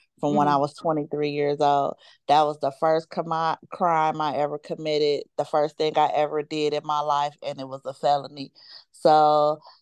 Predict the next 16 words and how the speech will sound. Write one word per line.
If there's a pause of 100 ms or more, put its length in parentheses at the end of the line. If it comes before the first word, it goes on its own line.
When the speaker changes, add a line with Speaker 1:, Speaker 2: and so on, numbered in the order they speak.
(160)
Speaker 1:
I
always
had
that
over
my
head. (580)
During
the
time
I
was
working
for
a
store